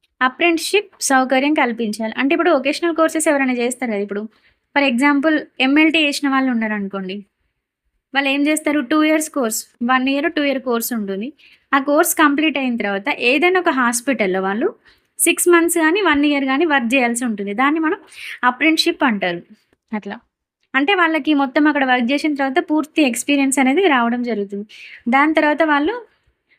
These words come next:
వేరే జాబ్ చేసుకోవడానికి అర్హులుగా పరిగణించబడతారు. నెక్స్ట్, జాతీయ రాష్ట్ర స్థాయిలో వృత్తి విద్యా పరిషత్లని నెలకొల్పాలి. ఇది కూడా ఇంపార్టెంట్ పాయింట్.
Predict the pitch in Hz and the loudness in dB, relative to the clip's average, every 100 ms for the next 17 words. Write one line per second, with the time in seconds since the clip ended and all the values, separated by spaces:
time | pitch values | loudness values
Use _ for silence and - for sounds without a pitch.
0 | - 262 294 254 277 277 269 285 - 262 | -2 2 2 2 2 2 0 -2 -2 -2
1 | 254 262 370 254 247 254 262 466 - _ | -2 0 2 2 0 -4 -4 -6 -10 _
2 | _ _ _ _ _ _ _ _ _ _ | _ _ _ _ _ _ _ _ _ _
3 | _ - 302 277 233 202 208 190 190 190 | _ -2 0 2 0 -2 -4 -6 -8 -10
4 | - - _ _ _ _ _ _ _ _ | -10 -14 _ _ _ _ _ _ _ _
5 | _ _ _ _ _ _ 254 240 - 233 | _ _ _ _ _ _ -2 -2 -4 -10
6 | - _ - _ - 240 302 320 320 370 | -12 _ -20 _ -2 2 4 2 4 4
7 | 403 311 294 330 330 - 269 240 294 277 | 4 2 0 0 -2 0 -2 0 -2 -2
8 | 285 - 381 339 294 294 294 247 226 254 | -2 0 4 4 4 2 2 0 0 -2
9 | 220 240 392 - _ _ _ 269 285 240 | -2 -4 -6 -10 _ _ _ 2 2 2
10 | 214 190 185 185 185 208 - _ _ _ | -2 -4 -4 -6 -8 -14 -20 _ _ _
11 | _ _ _ _ 285 269 302 370 349 262 | _ _ _ _ -2 2 2 2 2 0
12 | 240 233 233 247 214 202 | 0 0 -2 -4 -4 -4